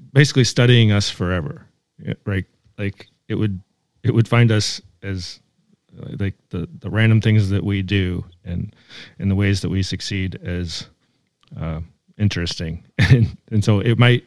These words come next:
it might give us hints on how to optimize, uh, certain aspects of our economy and, and make in-, individual products better and,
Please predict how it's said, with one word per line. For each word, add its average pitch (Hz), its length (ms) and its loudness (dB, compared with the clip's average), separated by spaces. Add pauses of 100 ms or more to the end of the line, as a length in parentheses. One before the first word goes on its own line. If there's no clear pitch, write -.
it 120 40 2
might 117 200 4
give 107 180 0
us 101 160 0
hints 110 260 2
on 98 140 -2
how 98 200 0
to 87 200 -6 (200)
optimize, 117 600 2 (380)
uh, 95 80 -8
certain 92 260 -2
aspects 98 440 -2
of 110 120 0
our 107 140 4
economy 113 540 4
and, 87 280 -4 (360)
and 82 300 -16
make - 400 -8 (240)
in-, 87 120 -8
individual 95 460 0
products 95 340 -2
better 98 340 0
and, 87 240 -6